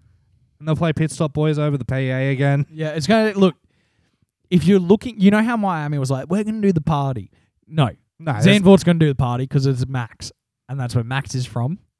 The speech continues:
Speaker 1: And it's gonna be a sea of orange.
Speaker 2: It's gonna be orange. Lando's gonna be like, "Oh, you reckon they're from McLaren?" No.
Speaker 1: He did that on the weekend, by the way. He found a picture of everyone with the flares. Like,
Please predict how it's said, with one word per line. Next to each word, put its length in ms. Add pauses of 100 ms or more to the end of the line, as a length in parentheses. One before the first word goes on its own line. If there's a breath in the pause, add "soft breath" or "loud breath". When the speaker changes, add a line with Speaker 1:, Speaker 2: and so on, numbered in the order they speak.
(160)
Speaker 1:
And 140
it's 80
gonna 140
be 100
a 60
sea 320
of 120
orange. 640
Speaker 2:
It's 240
gonna 200
be 180 (160)
orange. 520 (180)
Lando's 480
gonna 160
be 120
like, 200
"Oh, 180
you 220
reckon 280
they're 180
from 160
McLaren?" 380
No. 320 (500)
Speaker 1:
He 80
did 220
that 140
on 100
the 80
weekend, 340
by 100
the 80
way. 120 (400)
He 60
found 200
a 40
picture 340
of 60
everyone 320
with 140
the 60
flares. 340
Like, 160